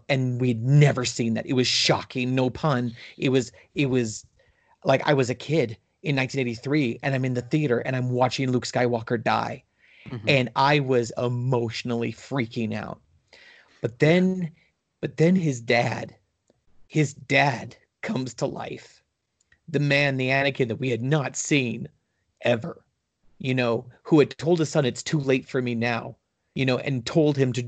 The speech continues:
Speaker 1: to, to do what the Emperor told him to do. Like, he was selling his son out, and his dad comes to life and picks up the Emperor, the thing that has controlled him for decades,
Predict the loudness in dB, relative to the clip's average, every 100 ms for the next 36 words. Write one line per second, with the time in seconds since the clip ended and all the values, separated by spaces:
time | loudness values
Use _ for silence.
0 | -8 -2 0 0 -4 2 4 4 4 0
1 | -2 -4 -6 -2 -2 -2 -6 -2 -2 -2
2 | -4 -4 -4 -2 2 4 4 0 0 -2
3 | -2 -6 -10 -18 -20 -10 -4 -2 -4 _
4 | 4 4 4 0 -2 -4 -6 -6 -4 -4
5 | -4 -10 -14 _ _ -20 -20 _ _ -8
6 | -8 -8 -2 0 2 2 2 2 -2 -4
7 | -2 -2 -4 -2 -2 -2 -2 4 4 4
8 | 0 -2 -6 -4 -6 0 4 4 4 0
9 | 0 -2 0 -2 -2 2 2 2 0 -2
10 | -4 -16 -20